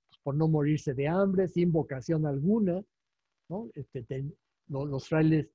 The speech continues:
eh, tenían mancebas, tenían hijos, no, muchos de ellos ni siquiera sabían bien el latín,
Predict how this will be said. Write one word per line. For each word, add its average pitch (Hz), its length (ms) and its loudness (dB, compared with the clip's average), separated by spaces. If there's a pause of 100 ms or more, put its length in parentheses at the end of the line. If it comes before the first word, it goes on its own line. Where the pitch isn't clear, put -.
(320)
eh, 139 260 -8 (180)
tenían 147 360 0
mancebas, 165 760 2
tenían 139 380 -4
hijos, 165 520 0 (500)
no, 143 160 -10
muchos 151 400 0
de 156 100 2
ellos 151 220 2
ni 143 120 -2
siquiera 147 540 -2 (300)
sabían 147 480 -2
bien 147 240 0
el 139 120 -2
latín, 185 680 0